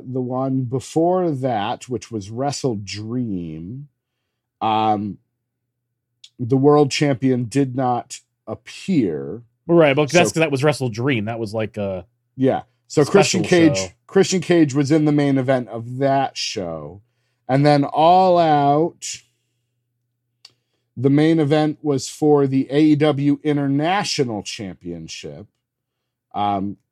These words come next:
Speaker 1: was M J F on this show? He might not have been on this show. Uh, oh, no, he was in a tag match with Adam Cole 'cause they were the Ring of Honor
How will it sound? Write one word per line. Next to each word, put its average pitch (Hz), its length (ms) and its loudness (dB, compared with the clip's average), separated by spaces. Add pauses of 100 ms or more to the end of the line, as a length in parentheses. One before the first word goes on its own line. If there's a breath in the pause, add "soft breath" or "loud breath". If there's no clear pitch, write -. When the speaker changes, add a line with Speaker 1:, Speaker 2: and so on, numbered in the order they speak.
(1300)
Speaker 1:
was 101 240 -10
M 110 140 -6
J 107 200 -4
F 107 140 -6
on 117 180 -6
this 135 120 -6
show? - 380 -16 (200)
He 95 120 -10
might 117 180 -6
not 117 120 -4
have 110 100 -6
been 110 100 -4
on 110 140 -4
this 120 100 -6
show. 101 280 -4
Uh, 98 80 -6 (360)
oh, 165 140 8
no, 175 180 6
he 160 180 0
was 175 220 6
in 156 420 4 (380)
a 143 140 6
tag 175 480 2
match 151 360 0
with 143 140 2
Adam 135 300 4
Cole 139 400 4
'cause 123 220 -6
they 131 120 4
were 127 160 4
the 113 120 -2
Ring 127 200 2
of 120 140 0
Honor 135 460 0